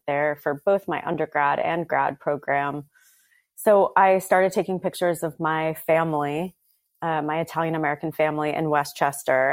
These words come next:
and continued that into grad school. But always at the same time in college, I was interning at museums, galleries, and magazines.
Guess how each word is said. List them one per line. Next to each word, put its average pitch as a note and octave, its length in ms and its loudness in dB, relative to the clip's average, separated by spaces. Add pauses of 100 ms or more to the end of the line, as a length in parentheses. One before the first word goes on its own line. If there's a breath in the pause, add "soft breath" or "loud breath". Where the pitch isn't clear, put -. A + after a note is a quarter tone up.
and E3+ 160 -2
continued E3 680 -2
that C#3+ 360 0
into D#3 300 -6
grad - 400 -4
school. - 520 -4 (300 loud breath)
But G3+ 220 0
always G#3+ 400 6
at F3 160 4
the E3+ 80 -2
same E3 360 0
time D#3+ 540 -2
in E3 260 -2
college, D3+ 920 2 (400 soft breath)
I D#3 220 4
was D3 420 0
interning D3+ 520 -2
at - 160 -6
museums, G3+ 800 0
galleries, F#3 840 4
and D#3+ 140 0
magazines. D3 880 -4